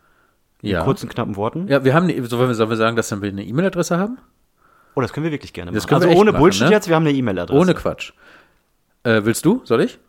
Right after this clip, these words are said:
Speaker 1: Also wir, ich, ich, ich kann sagen, schickt uns ein A, wenn ihr wollt, und du kannst jetzt die Adresse sagen.
Speaker 2: Schickt uns doch ein A at irgendwas mit Senf punkt de.
Speaker 1: Ja, und könnt ihr uns Mails schreiben.
Speaker 2: Ja, also d-, das ist jetzt auch die E-Mail-Adresse für,
Speaker 1: Mhm.
Speaker 2: für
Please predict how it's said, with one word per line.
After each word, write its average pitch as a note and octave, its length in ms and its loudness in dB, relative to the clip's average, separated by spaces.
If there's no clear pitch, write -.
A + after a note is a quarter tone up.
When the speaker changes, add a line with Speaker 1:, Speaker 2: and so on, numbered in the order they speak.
Speaker 1:
Also A#2 180 -2
wir, B2 280 -4
ich, - 360 -8
ich, D#3+ 220 -4
ich C#3+ 160 -8
kann D3+ 180 -4
sagen, C3+ 240 -2
schickt C#3+ 240 -4
uns C3+ 160 -4
ein A2 220 -6
A, C3+ 360 -4
wenn D3+ 120 -4
ihr D#3 120 -6
wollt, F3 220 -6
und D3+ 60 -6
du B2 80 -10
kannst C3 180 -10
jetzt A#2+ 200 -12
die A2 80 -12
Adresse G2 340 -16
sagen. F2 300 -20
Speaker 2:
Schickt - 280 0
uns D#3+ 140 0
doch C#3 140 2
ein A#2 220 -2
A C3+ 320 2
at - 340 0
irgendwas C3 420 2
mit A#2 140 0
Senf A#2 320 0
punkt F#2+ 120 -10
de. D#2+ 340 -4
Speaker 1:
Ja, - 220 -10
und G#2+ 80 -14
könnt G#2+ 160 -10
ihr C3+ 60 -6
uns C#3 120 -8
Mails A#2+ 320 -4
schreiben. E2+ 320 -8
Speaker 2:
Ja, F2+ 140 -4
also A2+ 240 0
d-, G#2+ 160 -6
das A#2 200 2
ist A#2 100 -2
jetzt B2+ 180 0
auch G#2+ 80 -2
die G#2+ 120 -10
E-Mail-Adresse F2 480 -10
für, - 180 -8
Speaker 1:
Mhm. D#3 240 -4
Speaker 2:
für - 180 -18